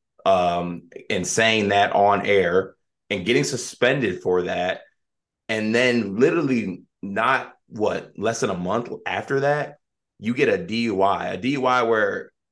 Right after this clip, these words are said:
also he blew a point two one, which is, like, I don't even, he, you shouldn't even be functioning at that point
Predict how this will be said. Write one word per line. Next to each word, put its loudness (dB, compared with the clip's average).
also 0
he -10
blew 0
a -4
point -10
two -6
one, -2
which -4
is, -10
like, -8
I 0
don't -2
even, -6
he, -20
you -16
shouldn't -2
even -2
be -6
functioning 0
at -6
that -4
point -4